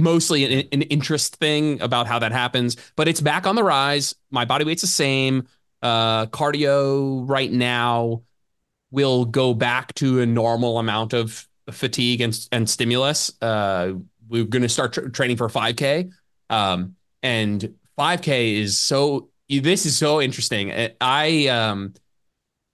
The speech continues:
I think, like, you know, when people are like, "Oh, I wanna do an event," right? And it's, like, classic, like, half marathon, marathon. Those are the things people do. Like, nobody,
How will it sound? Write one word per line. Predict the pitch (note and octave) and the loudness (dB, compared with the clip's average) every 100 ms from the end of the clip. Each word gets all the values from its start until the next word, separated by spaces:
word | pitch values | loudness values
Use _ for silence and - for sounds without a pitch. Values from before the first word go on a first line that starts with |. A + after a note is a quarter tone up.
| _ | _
I | C3+ | -6
think, | A#2 A3 D4 | -2 0 2
like, | G#3+ F3 C3+ - | 2 0 0 0
you | D#3+ | 2
know, | B2 | 2
when | A#2 A#2+ | 2 0
people | C#3+ F#3 | 0 2
are | D#3 | 2
like, | C#3 | 2
"Oh, | C#3+ | 2
I | C3 | 2
wanna | B2 B2 | 2 0
do | B2+ A#2+ | 2 2
an | G#2+ | 2
event," | G#2+ A2+ F2+ - | 0 -2 -4 -4
right? | G2+ G#2 - | -2 0 -2
And | A2+ A2+ | -2 -2
it's, | A2+ C3+ | -2 -4
like, | B2 | -2
classic, | - D3+ - C3 | -2 -2 0 -2
like, | A#2+ A2 | -2 -2
half | B2 B2 | -2 0
marathon, | A2+ A2 G#2+ | 0 0 0
marathon. | G#2 G2 F#2+ F#2 F2+ | 0 0 -2 -2 0
Those | A#2 A#2 | 0 0
are | |
the | G#2 | -2
things | G#2+ F#2+ | -4 -2
people | A2 F#2 | -4 -2
do. | F#2 F2+ | -2 -2
Like, | F#2 | 0
nobody, | B3+ E4 E3 | 0 0 0